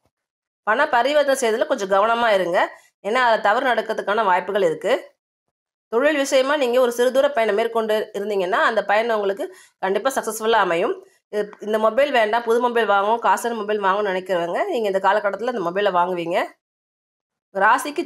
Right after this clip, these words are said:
சந்திரன் நாலாம் இடத்துக்கு வரும்போது நீங்க உங்க ஓய்வு நேரத்தை குடும்பத்தோட செலவு பண்ண, பண்ணுவீங்க. இது வரைக்கும் வேலை வேலை நீங்க அலைஞ்சிட்டு இருந்த நீங்க கொஞ்சம் ரிலாக்ஸ்டா உங்க குடும்பத்தோட செலவு பண்ணக்கூடிய காலம். உங்க குடும்பத்தோட இருக்கிற ஒவ்வொரு, ஒவ்வொரு சூழ்நிலையும் நீங்க ரொம்ப அனுபவிச்சு சந்தோஷமா இருப்பீங்க.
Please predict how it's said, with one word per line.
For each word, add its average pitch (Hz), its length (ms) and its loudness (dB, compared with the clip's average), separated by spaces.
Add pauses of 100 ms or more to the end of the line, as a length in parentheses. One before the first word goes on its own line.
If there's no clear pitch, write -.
சந்திரன் 220 400 2
நாலாம் 247 300 2
இடத்துக்கு 233 320 0
வரும்போது 185 340 -2 (140)
நீங்க 220 240 0
உங்க 196 160 2 (500)
ஓய்வு 262 260 2
நேரத்தை 202 380 2
குடும்பத்தோட 240 400 -2
செலவு 220 240 0
பண்ண, 180 140 0 (420)
பண்ணுவீங்க. 185 380 -2 (840)
இது 208 100 -2
வரைக்கும் 233 300 0
வேலை 240 220 4
வேலை 247 220 2
நீங்க 220 200 0
அலைஞ்சிட்டு 226 300 0
இருந்த 202 180 -2
நீங்க 185 160 -2 (100)
கொஞ்சம் 208 280 -2
ரிலாக்ஸ்டா 220 440 0
உங்க 202 180 -2
குடும்பத்தோட 226 420 -4
செலவு 214 260 0
பண்ணக்கூடிய 190 400 -2 (100)
காலம். 170 300 2 (840)
உங்க 202 180 -10
குடும்பத்தோட 294 440 2
இருக்கிற 269 220 0 (100)
ஒவ்வொரு, 240 180 4 (300)
ஒவ்வொரு 254 280 4
சூழ்நிலையும் 269 300 0
நீங்க 233 160 -4
ரொம்ப 233 180 0
அனுபவிச்சு 247 420 -2 (120)
சந்தோஷமா 233 460 -2
இருப்பீங்க. 175 320 -4